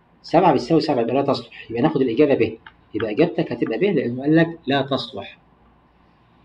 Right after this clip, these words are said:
تمام؟ سؤال رقم أربعة، مثلث متساوي الساقين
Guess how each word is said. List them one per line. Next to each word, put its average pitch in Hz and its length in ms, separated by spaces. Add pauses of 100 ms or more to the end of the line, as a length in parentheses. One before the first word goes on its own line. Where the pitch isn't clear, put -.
(1080)
تمام؟ 117 420 (240)
سؤال 143 260
رقم 135 260
أربعة، 151 460 (1200)
مثلث 196 400
متساوي 190 260
الساقين 180 640